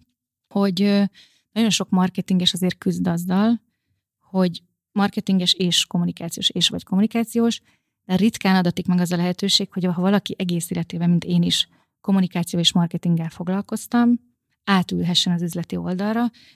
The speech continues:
ráadásul nem is egy alacsonyabb pozícióban,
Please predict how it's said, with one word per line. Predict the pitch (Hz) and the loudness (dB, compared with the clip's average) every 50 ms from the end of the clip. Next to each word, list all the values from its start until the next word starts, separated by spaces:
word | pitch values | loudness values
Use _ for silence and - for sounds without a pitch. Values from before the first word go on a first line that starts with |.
| _ - | _ -6
ráadásul | 185 185 190 190 196 185 - - 202 196 196 | -2 -2 0 0 0 0 0 0 0 0 2
nem | 196 190 185 | 2 2 2
is | 180 185 - - - - | 2 2 2 2 0 0
egy | - - 180 180 165 170 - - - 175 | -2 -2 -4 -6 -6 -8 -16 -20 -18 -10
alacsonyabb | 165 170 180 - - 185 175 170 _ | -6 -6 -4 -2 -2 -2 -2 -4 _
pozícióban, | - 202 202 262 247 - - 220 196 180 | -4 -2 0 0 -2 0 0 0 2 4